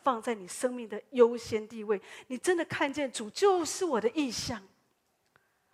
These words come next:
无论发生什么事，我要看，像大卫说，“我将耶和华常摆在我面前，因为这样我就不至于摇动。”不论发生什么事，我知道主在我的旁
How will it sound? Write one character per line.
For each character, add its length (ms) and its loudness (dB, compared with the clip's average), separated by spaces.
无 120 4
论 160 6
发 160 2
生 160 2
什 120 -4
么 80 -4
事， 140 -8
我 140 4
要 80 0
看， 340 0
像 260 2
大 160 4
卫 120 -6
说 220 -6
，“我 160 6
将 320 2
耶 100 4
和 220 -4
华 240 -12
常 400 -4
摆 220 -4
在 180 -4
我 160 -8
面 240 -6
前， 240 -12
因 120 4
为 120 2
这 200 0
样 220 2
我 80 -4
就 100 -6
不 140 -16
至 180 -10
于 140 -16
摇 240 -16
动。” 120 -6
不 100 0
论 140 4
发 160 0
生 180 0
什 140 -8
么 60 -10
事， 140 -8
我 120 -8
知 140 -12
道 180 -4
主 220 -4
在 140 -6
我 120 -10
的 100 -12
旁 200 -14